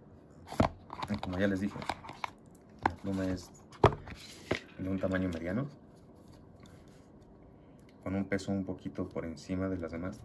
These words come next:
no por mucho. El barril es completamente de metal, un metal brilloso que se refleja.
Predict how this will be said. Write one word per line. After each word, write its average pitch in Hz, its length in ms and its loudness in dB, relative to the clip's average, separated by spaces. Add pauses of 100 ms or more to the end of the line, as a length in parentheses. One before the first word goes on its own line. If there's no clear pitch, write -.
(160)
no 85 160 -4
por 80 100 -2
mucho. 85 320 -4 (1300)
El 90 120 -4
barril 87 300 0
es 95 100 -2
completamente 90 640 -2
de 87 80 -2
metal, 87 340 0 (880)
un 90 140 -4
metal 87 260 -2
brilloso 87 480 -2 (400)
que - 60 -14
se - 140 -6
refleja. 90 440 -4